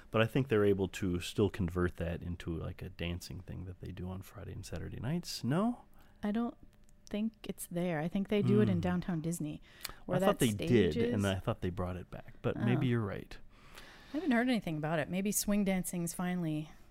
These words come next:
Speaker 2: not in fashion anymore. I don't know.
Speaker 1: Oh, it's always in fashion
Speaker 2: We'll have to
Speaker 1: at
Speaker 2: research
Speaker 1: Disneyland.
Speaker 2: that and get back to you.
Speaker 1: <laughs> But yeah, just, uh, so many great things, and of course that does, um, include the, the, the characters that you mentioned. 'Cause I was thinking of, like,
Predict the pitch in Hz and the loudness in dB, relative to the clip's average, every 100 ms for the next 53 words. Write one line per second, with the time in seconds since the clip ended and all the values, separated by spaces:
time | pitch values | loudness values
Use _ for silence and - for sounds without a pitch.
0 | - - - - - - 185 180 175 185 | -20 -20 -20 -18 -12 -8 -4 -4 -4 -4
1 | 175 165 165 170 165 - 156 156 156 156 | -4 -4 -4 -6 -6 -6 -6 -6 -6 -8
2 | 165 170 - - - - - 113 104 - | -10 -10 -12 -14 -18 -20 -8 -6 -6 -6
3 | 101 95 - 92 - - 185 180 175 - | -8 -8 -10 -12 -12 -8 -4 -2 -4 -4
4 | 165 101 104 95 95 78 143 - 165 151 | -2 0 2 0 0 -4 -6 -8 -8 -8
5 | - 135 - - - - - - 143 - | -8 -8 -10 -16 -16 -18 -18 -6 -4 -4
6 | 131 - - 185 185 - - - - - | -6 -10 -4 0 0 -4 -14 -16 -18 -18
7 | - 139 135 156 98 95 123 123 - 117 | 2 4 6 6 6 6 0 0 0 2
8 | 107 - 190 165 104 101 98 104 107 117 | 2 0 -2 0 2 2 2 0 0 4
9 | 123 123 156 135 131 123 120 107 - - | 4 6 6 6 8 8 8 6 2 -4
10 | 107 98 101 98 - 120 - 127 110 107 | -2 0 0 -2 -2 -2 2 4 4 2
11 | 104 101 95 98 90 92 - - 101 - | 2 2 4 4 4 0 -4 -6 -6 -2
12 | 85 - - 98 - - 92 87 92 - | -4 -4 -10 -10 -10 -6 -4 -4 -6 -4
13 | 92 110 110 101 117 101 95 87 90 85 | -4 0 0 2 2 2 2 0 -2 -4